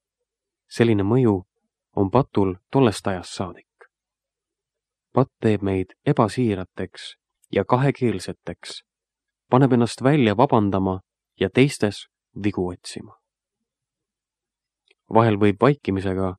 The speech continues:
sama korda saata, kui midagi öeldes või tehes.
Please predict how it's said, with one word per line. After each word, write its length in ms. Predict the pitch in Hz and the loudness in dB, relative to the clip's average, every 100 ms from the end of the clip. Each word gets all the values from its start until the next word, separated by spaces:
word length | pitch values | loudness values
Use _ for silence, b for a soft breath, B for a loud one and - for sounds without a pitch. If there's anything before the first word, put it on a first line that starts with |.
| _ | _
sama 300 | - 135 123 | -2 2 4
korda 320 | 107 113 95 95 | 4 0 0 -2
saata, 480 | 104 92 - 92 - _ _ _ _ _ - | -2 -2 -6 -10 -10 _ _ _ _ _ 2
kui 120 | 123 | 4
midagi 320 | 143 110 107 | 6 4 4
öeldes 560 | 127 113 92 92 - - _ 101 | 4 4 0 -8 -10 -18 _ -10
või 100 | 92 | -8
tehes. 500 | 95 - - - | -8 -10 -16 -20